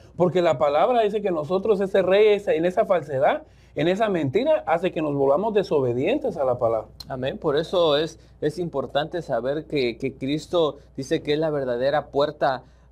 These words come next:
Speaker 2: eh, de donde nosotros entramos, porque la palabra de Dios dice que, que Él es la puerta de las ovejas.
Speaker 1: Amén.
Speaker 2: Entonces, una de las cosas que nosotros, como ovejas de Dios, como o-, ovejas de su prado, tenemos que entrar por esa puerta.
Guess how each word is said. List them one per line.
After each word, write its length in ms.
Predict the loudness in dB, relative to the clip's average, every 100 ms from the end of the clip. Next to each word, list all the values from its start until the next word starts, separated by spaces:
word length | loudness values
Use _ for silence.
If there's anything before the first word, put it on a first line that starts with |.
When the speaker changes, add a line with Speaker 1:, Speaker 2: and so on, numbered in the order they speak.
| -4
Speaker 2:
eh, 140 | -2
de 280 | 0 -2 -2
donde 240 | -6 -6
nosotros 480 | -6 -6 -6 -8 -8
entramos, 500 | -8 -4 -4 -2 -6
porque 240 | -8 -6 -2
la 160 | -2
palabra 320 | 0 -2 0
de 140 | 0 0
Dios 160 | -2
dice 260 | -4 -6 -6
que, 280 | -2 -4 -4 -14 -20 -6
que 300 | 0 2 2
Él 140 | 2
es 80 | 0
la 180 | -2 -2
puerta 300 | -2 -2 -4
de 100 | -2
las 220 | -4 -4
ovejas. 480 | -4 -4 -4 -10 -12 -6
Speaker 1:
Amén. 400 | -2 0 -2 -6
Speaker 2:
Entonces, 380 | -8 -4 -2 -2
una 140 | 0
de 60 | 2
las 160 | 0 -2
cosas 260 | -8 -8
que 100 | -6
nosotros, 520 | -6 -6 -4 -2 -4 -6 -20 _
como 320 | -2 0 0
ovejas 360 | 2 0 0 -2
de 140 | -4
Dios, 240 | -2 -4
como 260 | -4 -4 -2 0 0 2
o-, 640 | 2 2 2 2 0 -2
ovejas 480 | -2 -2 -2 -4 -6
de 100 | -6
su 200 | -10 -10
prado, 400 | 0 0 0 -4 -8 _ _ _
tenemos 360 | -6 -4 -4 -2
que 100 | -4
entrar 360 | -2 0 0
por 160 | -2 -6
esa 240 | -4 -6
puerta. 460 | -2 -4 -2 -10 -12